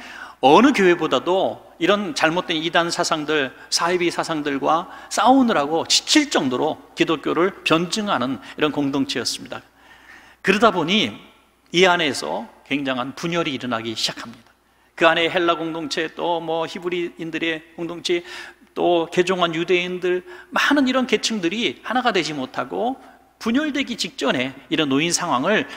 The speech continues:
사도 바울이 감지하게 된 것이죠. 여러분, 초대교회 일곱 교회를 배우면서 에베소 교회에 주신 말씀이 뭐예요?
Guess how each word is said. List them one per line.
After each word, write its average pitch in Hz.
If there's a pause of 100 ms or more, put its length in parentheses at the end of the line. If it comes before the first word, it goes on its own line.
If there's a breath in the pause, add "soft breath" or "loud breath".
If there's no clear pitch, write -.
(120 loud breath)
사도 -
바울이 208
감지하게 185
된 139
것이죠. 117 (1300 soft breath)
여러분, 269
초대교회 262 (340)
일곱 220
교회를 233
배우면서 190
에베소 247
교회에 196
주신 180
말씀이 147
뭐예요? 151